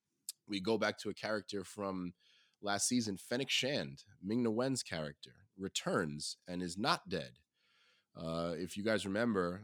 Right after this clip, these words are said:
that moment last season, we all kind of had this as a theory where a, a hooded, robed figure, uh, goes to her dying body and kinda leans down over it. There were definitely thoughts then that it was Boba Fett. Now we got confirmation that it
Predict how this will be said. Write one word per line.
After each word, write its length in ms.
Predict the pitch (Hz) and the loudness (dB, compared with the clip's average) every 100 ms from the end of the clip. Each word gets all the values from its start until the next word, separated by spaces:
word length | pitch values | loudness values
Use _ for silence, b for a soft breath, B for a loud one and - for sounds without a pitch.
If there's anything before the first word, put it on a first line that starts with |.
| - | -4
that 160 | 92 | -2
moment 340 | 87 104 101 82 | 0 0 0 0
last 280 | 92 90 - | -2 0 0
season, 300 | 113 101 87 | 0 0 -2
we 100 | 87 | 0
all 200 | 92 87 | -2 -2
kind 360 | - 98 90 | -6 -8 -4
of 180 | 85 80 - | -6 -8 -14
had 300 | - 101 95 | -8 -2 0
this 200 | 95 90 | 0 -2
as 100 | 87 | -2
a 60 | 82 | -6
theory 440 | - 131 104 82 - b b b b | -2 0 2 0 -6 b b b b
where 600 | - 90 87 87 85 82 - _ _ _ | -4 0 4 4 4 0 -4 _ _ _
a, 200 | 82 82 82 80 - | -6 -4 -4 -8 -8
a 160 | 85 82 | -4 -4
hooded, 420 | 82 110 117 98 85 | -4 -2 -2 -2 -2
robed 320 | 92 104 104 | 2 2 0
figure, 480 | - 117 104 87 78 - _ _ _ _ _ _ - _ _ _ _ | -4 -4 -2 -2 -4 -8 _ _ _ _ _ _ -14 _ _ _ _
uh, 260 | 87 82 80 | -4 -2 -2
goes 340 | 80 95 101 - | -2 0 0 0
to 100 | 95 | -4
her 160 | 95 | -4
dying 400 | 80 92 90 87 | 0 0 0 0
body 480 | 85 87 80 71 82 - | 0 0 0 -4 -12 -16
and 180 | 82 - | -14 -8
kinda 180 | 90 | -6
leans 380 | 82 85 90 85 | -4 -2 -2 -2
down 240 | 90 87 87 | -2 -2 -2
over 260 | 87 80 | -4 -4
it. 120 | 73 - B B B _ _ _ - | -8 -10 B B B _ _ _ -4
There 160 | 104 | 0
were 140 | 120 120 | 2 2
definitely 380 | 104 156 147 113 | 2 2 2 0
thoughts 340 | 131 117 - | 2 2 2
then 180 | 113 113 | 0 2
that 80 | 87 | 0
it 60 | |
was 100 | 85 | 0
Boba 220 | 80 92 | 2 0
Fett. 260 | 80 107 90 | 0 -2 -2
Now 140 | 80 | -2
we 80 | 85 | -2
got 180 | 87 85 | -2 -4
confirmation 720 | - 92 87 85 85 - 80 | -4 -8 -6 -6 -4 -6 -8
that 140 | 80 | -8
it 100 | 78 | -8